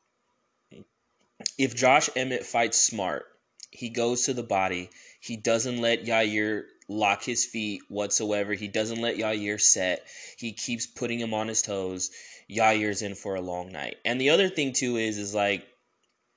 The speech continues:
the way Yair, for Yair, it's very simple.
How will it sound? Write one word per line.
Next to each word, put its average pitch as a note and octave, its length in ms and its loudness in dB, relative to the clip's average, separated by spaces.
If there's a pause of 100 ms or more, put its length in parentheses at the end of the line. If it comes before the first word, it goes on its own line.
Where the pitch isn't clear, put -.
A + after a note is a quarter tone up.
(440)
the B2+ 160 -2
way C3+ 340 4
Yair, C#3+ 400 4
for - 320 -6
Yair, D#3+ 500 4
it's A#2+ 120 0
very A#2+ 240 2
simple. G2 480 -2